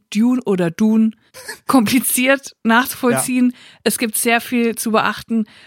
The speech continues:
Speaker 1: Es ist nicht alles auf den ersten Blick erkennbar. Deswegen wollte ich's unbedingt auf Deutsch sehen, damit ich's auch verstehen
Speaker 2: Ja.
Speaker 1: kann.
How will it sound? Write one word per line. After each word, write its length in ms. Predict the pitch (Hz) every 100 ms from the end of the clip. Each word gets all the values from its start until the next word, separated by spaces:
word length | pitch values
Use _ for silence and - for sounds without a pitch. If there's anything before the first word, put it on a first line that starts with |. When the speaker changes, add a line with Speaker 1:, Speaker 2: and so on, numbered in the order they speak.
| _
Speaker 1:
Es 140 | - 220
ist 160 | 240
nicht 200 | 254 233 -
alles 260 | 233 233
auf 160 | - 214
den 80 | 202
ersten 280 | 190 208 220
Blick 200 | 214 -
erkennbar. 600 | 208 202 208 220 220 -
Deswegen 400 | 233 214 247 233
wollte 220 | 220 226
ich's 120 | 233 -
unbedingt 340 | 240 262 277 254
auf 160 | 262
Deutsch 240 | 262 285 -
sehen, 120 | 247
damit 300 | 214 214 233
ich's 160 | 294 -
auch 160 | -
verstehen 640 | - 247 - - 349 311 202
Speaker 2:
Ja. 160 | 135 175
Speaker 1:
kann. 220 | 175